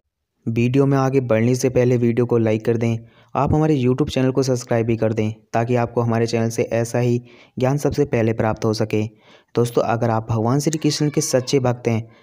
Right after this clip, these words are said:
आप चाहते हैं कि भगवान श्री कृष्ण आपकी हर एक मनोकामना पूरी करें, तो दोस्तों, आप कमेंट बॉक्स में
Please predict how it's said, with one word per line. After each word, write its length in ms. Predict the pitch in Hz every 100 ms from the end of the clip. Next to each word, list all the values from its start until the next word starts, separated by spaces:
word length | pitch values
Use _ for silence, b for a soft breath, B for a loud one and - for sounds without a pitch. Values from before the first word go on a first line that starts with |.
| B
आप 180 | 117 143
चाहते 320 | - 135 127
हैं 100 | 143
कि 120 | 165 175
भगवान 360 | 123 120 156
श्री 200 | 185 175
कृष्ण 240 | 170 165 170
आपकी 280 | 160 -
हर 220 | 151 123 147
एक 140 | 156
मनोकामना 520 | 127 120 117 123 156
पूरी 280 | 139 127 123
करें, 320 | 120 113 104 104 B B -
तो 80 | 113
दोस्तों, 300 | 117 117 123
आप 160 | 123
कमेंट 280 | 104 101 110
बॉक्स 280 | 120 120 -
में 200 | 131 127